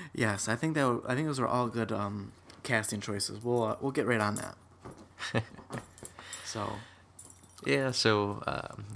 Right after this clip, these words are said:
Speaker 2: been working on trying to escape, and then the other game that I've been playing, which is a carryover from last week again, which this will probably be a carryover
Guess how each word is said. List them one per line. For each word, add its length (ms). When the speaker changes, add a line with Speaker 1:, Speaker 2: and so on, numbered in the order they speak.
Speaker 2:
been 160
working 240
on 120
trying 260
to 40
escape, 460
and 200
then 420
the 160
other 180
game 220
that 100
I've 100
been 140
playing, 340
which 220
is 220
a 20
carryover 460
from 180
last 260
week 140
again, 300
which 180
this 340
will 60
probably 320
be 160
a 20
carryover 380